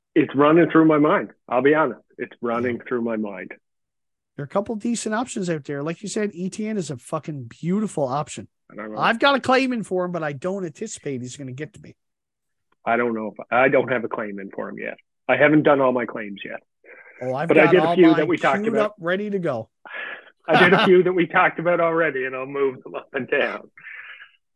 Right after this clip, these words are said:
Speaker 2: Uh, well, I'm kind of fortunate. Like, I, truthfully, when you picked up George Kittle a couple weeks ago, I didn't know he was just gonna pop off for thirty burgers every week.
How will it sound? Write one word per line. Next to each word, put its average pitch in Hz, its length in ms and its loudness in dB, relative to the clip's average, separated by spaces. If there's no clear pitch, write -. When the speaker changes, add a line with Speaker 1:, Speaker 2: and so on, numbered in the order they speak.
Speaker 2:
Uh, 165 500 4
well, 185 160 2
I'm 190 160 2
kind 330 240 0
of - 80 -2
fortunate. 285 600 -4
Like, 165 280 -8
I, 262 460 2
truthfully, 262 480 0
when 165 120 -6
you 196 120 -6
picked 220 200 -8
up 190 140 -4
George 190 320 -4
Kittle 226 240 -4
a 170 60 -6
couple 156 240 -6
weeks 160 260 -8
ago, 135 220 -6
I 135 160 -6
didn't 190 240 -6
know 151 380 -2
he 143 60 -6
was 147 120 -6
just 151 160 -10
gonna 131 140 -10
pop - 360 -6
off 160 220 -2
for 135 100 -12
thirty 214 380 0
burgers 147 420 -4
every 135 220 -6
week. 135 320 -8